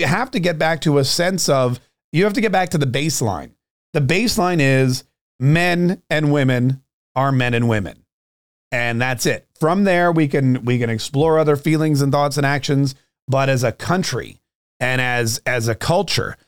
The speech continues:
and as a president and as a government, there's no way in, in hell that it can be healthy and supportive for us to continue down this path.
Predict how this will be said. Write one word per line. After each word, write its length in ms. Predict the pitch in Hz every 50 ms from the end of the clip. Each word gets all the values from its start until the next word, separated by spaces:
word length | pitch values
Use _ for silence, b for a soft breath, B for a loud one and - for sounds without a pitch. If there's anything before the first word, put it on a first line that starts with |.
| _ _ _ _ _
and 420 | 131 127 131 123 123 120 120 - -
as 220 | 156 139 135 120 123
a 60 | 117
president 760 | - - - 139 175 254 254 - 113 78 69 - - - _ _ _ _ _ _ _ _ _ _
and 160 | 151 147 156
as 120 | 143 131
a 60 | 139 135
government, 520 | 113 139 147 220 349 349 233 - 85 - _
there's 440 | 143 135 131 156 170 180 165 151 147
no 260 | 156 170 202 214 208
way 380 | 196 175 180 170 165 156 147 156
in, 440 | - - 143 143 139 135 139 127 -
in 140 | - 135 127
hell 400 | 135 127 143 185 214 208 165 131
that 140 | 120 131 131
it 100 | 139 139
can 100 | - 156
be 120 | 135 131 113
healthy 500 | - 139 160 185 - - 131 120 110 b b b b _ _
and 200 | 147 139 143 131
supportive 500 | 143 127 - - 156 185 190 151 117 -
for 260 | - 127 135 135 143
us 140 | 147 139 -
to 100 | - 135
continue 540 | 117 123 117 107 - - 180 208 170 127 113
down 260 | 107 117 117 110 107
this 180 | 110 107 101 -
path. 400 | - - 226 226 - - -